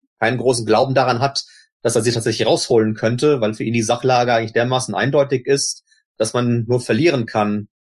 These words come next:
Nach dem Motto, also, lieber ein paar Jahre in den Knast als lebenslang, so ungefähr. Das wäre so seine Devise, mit der er an den Fall rangegangen ist.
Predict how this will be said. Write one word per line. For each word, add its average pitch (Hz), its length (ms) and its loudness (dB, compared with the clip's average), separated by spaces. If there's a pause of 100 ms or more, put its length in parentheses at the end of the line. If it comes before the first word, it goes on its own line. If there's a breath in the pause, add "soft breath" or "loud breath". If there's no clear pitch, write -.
(120)
Nach 110 120 -4
dem 107 80 -2
Motto, 117 280 2
also, 117 600 2 (100)
lieber 120 200 0
ein 117 100 -2
paar 113 100 0
Jahre 127 300 4
in 131 100 -2
den 127 60 -4
Knast 139 360 -4
als 113 140 -4
lebenslang, 113 500 0
so 110 120 0
ungefähr. 113 640 0 (460 loud breath)
Das - 180 -4
wäre 117 140 4
so 120 80 0
seine 117 220 0
Devise, 120 380 -2
mit 120 120 0
der 123 80 4
er 123 40 2
an 117 60 0
den 113 100 -4
Fall 107 160 -2
rangegangen 113 640 -2
ist. - 580 -4